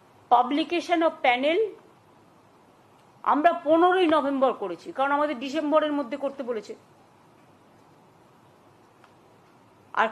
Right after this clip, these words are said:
কাউন্সেলিং যেটা কমেন্সমেন্ট হবে সেটা বিশে নভেম্বর। আমরা চাইছি নভেম্বরের মধ্যেই, যদি রিভিউতে কিছু বিচার না হয়, তাহলে আমরা নভেম্বরের মধ্যেই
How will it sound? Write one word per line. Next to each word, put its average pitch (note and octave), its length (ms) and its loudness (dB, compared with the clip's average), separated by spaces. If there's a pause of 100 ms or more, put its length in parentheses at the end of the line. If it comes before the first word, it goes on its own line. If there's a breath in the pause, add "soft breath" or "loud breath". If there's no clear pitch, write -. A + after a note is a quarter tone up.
কাউন্সেলিং D#4+ 680 2
যেটা D#4 220 0
কমেন্সমেন্ট C4+ 720 -2
হবে C4 320 0 (480)
সেটা D4+ 280 0
বিশে D4 340 -4
নভেম্বর। G3 480 -4 (1400)
আমরা C#4+ 260 4
চাইছি E4 380 2
নভেম্বরের C#4+ 640 2
মধ্যেই, C4+ 360 -4
যদি C#4 300 -2
রিভিউতে D4 400 -6
কিছু C#4+ 220 -12 (440)
বিচার C4 320 0
না A#3 220 -2
হয়, G#3+ 220 0 (1160)
তাহলে C#4 360 4
আমরা C#4+ 260 4
নভেম্বরের C4 580 0
মধ্যেই B3+ 500 -2